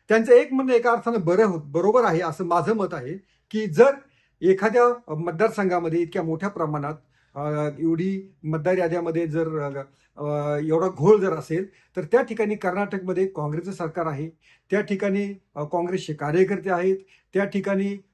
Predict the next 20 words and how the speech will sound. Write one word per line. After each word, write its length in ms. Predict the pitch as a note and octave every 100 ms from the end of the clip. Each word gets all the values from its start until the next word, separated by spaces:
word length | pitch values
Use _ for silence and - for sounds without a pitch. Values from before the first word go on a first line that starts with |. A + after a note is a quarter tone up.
| _ -
प्रारूप 360 | F3 F#3 F#3+
मतदार 280 | D#3+ D#3 G#3
यादी 180 | G#3+ G3
प्रसिद्ध 380 | G3+ D#3 E3+ F#3+
झालेली 300 | E3+ F3+ F3+
असते, 480 | D#3+ - F#3 F#3+ - _ _
त्या 120 | G3+ G#3
ठिकाणी 360 | F#3+ F#3+ G3
तुम्हाला 360 | F#3+ G3 F#3+ F#3
वोटिंग 480 | F#3 D#3 D#3+ G3 C#3+
लिस्ट 260 | G3 -
मिळालेली 280 | G3 F#3 F#3
असते, 480 | E3+ F3+ F#3+ F#3+ - _
मग 160 | E3 G3+ -
त्यावेळेस 460 | A#3 B3 A#3 A3 -
तुम्ही 200 | G3 G3
जागी 280 | D#3 D3 E3
का 220 | E3+ E3
झाले 240 | C3 C#3
नाहीत? 180 | C#3 D#3+